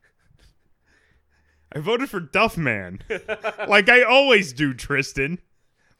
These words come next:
Speaker 1: Every year. Whenever everybody votes. Every year. Once a year, right?
Speaker 2: I mean, technically, yeah.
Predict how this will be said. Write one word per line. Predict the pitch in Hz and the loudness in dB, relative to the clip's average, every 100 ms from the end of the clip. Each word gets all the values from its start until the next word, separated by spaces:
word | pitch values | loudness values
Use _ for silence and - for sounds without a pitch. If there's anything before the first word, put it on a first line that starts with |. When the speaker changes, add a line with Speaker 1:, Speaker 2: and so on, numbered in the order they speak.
| _ - | _ 4
Speaker 1:
Every | 269 277 214 165 | 6 6 4 0
year. | 127 123 107 90 101 _ _ _ _ - | -2 -8 -8 -12 -20 _ _ _ _ -8
Whenever | 214 247 285 233 | 0 2 4 4
everybody | 190 160 156 139 | 4 2 -2 -4
votes. | 120 117 104 - | -6 -6 -8 -8
Every | 123 143 | -8 -6
year. | 185 269 269 139 | -4 0 0 0
Once | 131 165 | -2 -6
a | 254 | -6
year, | 214 294 233 117 | -4 0 0 0
right? | 104 135 247 285 _ _ _ _ _ _ _ _ _ | -4 -4 -4 -8 _ _ _ _ _ _ _ _ _
Speaker 2:
I | 135 | -20
mean, | 131 | -14
technically, | 170 170 143 117 127 127 | -10 -12 -12 -16 -14 -10
yeah. | 156 110 | -10 -12